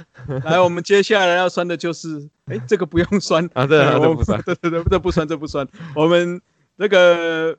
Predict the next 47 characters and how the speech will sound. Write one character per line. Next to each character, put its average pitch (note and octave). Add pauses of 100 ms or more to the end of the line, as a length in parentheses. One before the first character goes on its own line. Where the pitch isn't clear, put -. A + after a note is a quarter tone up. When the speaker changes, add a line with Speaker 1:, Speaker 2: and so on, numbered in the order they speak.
(120)
Speaker 1:
中 F3
职 D#3+
五 C#3
四 C#3+
三 D3+
第 D#3
二 D3
个 C3+
消 D3+
息 -
要 D#3+
讨 B2
论 C3
哦， A#2+
就 B2+
是 C3
我 A#2+
们 B2
周 D#3+
思 D#3+
齐 C3+
周 D3
董 A#2+
啊， A#2+
达 C#3
成 D3
了 C3+
双 D#3
位 D3
数 D3
的 B2+
全 B2
垒 B2
打 A#2
啦。 A#2 (380)
请 D3+
我 D3+
们 B2+
最 F#3+
崇 D3
拜、 D#3+
最 E3+
崇 C#3
拜、 D3+
最 D#3
喜 C3
欢 D3